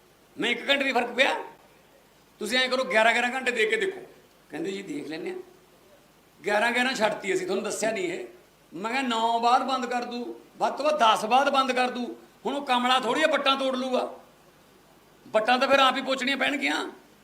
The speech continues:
ਕਿਸੇ ਨੇ ਦਸ ਬਾਅਦ ਬੰਦ ਕਰਤੀ, ਕਿਸੇ ਨੇ ਗਿਆਰਾਂ ਬਾਅਦ ਬੰਦ ਕਰਤੀ, ਠੀਕ ਹੈ ਜੀ। ਤੇ ਨਾਲੇ ਤਿੰਨ ਦਿਨ ਜਦੋਂ ਫੁੱਲ ਰਮ ਗਈ,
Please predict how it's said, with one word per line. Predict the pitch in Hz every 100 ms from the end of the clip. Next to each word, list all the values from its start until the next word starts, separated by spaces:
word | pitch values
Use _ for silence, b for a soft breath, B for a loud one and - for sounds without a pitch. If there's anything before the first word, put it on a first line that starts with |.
| _ _ _ _ _ _ _ _ _ _ -
ਕਿਸੇ | 214 254
ਨੇ | 277
ਦਸ | 208 190
ਬਾਅਦ | 190 214 247
ਬੰਦ | 254 240
ਕਰਤੀ, | 233 226 240
ਕਿਸੇ | 233 220
ਨੇ | 240
ਗਿਆਰਾਂ | 180 170 165
ਬਾਅਦ | 165 190
ਬੰਦ | 190 190
ਕਰਤੀ, | 185 180 180 165 - - - _ - - _ _ -
ਠੀਕ | - 285
ਹੈ |
ਜੀ। | 285 214 - - - - - _ _ _ _ _ _ -
ਤੇ | 254
ਨਾਲੇ | 254 247 285
ਤਿੰਨ | 285 254 254 269
ਦਿਨ | 277 277
ਜਦੋਂ | 277 294
ਫੁੱਲ | - 220 233
ਰਮ | 262 254 247
ਗਈ, | 247 175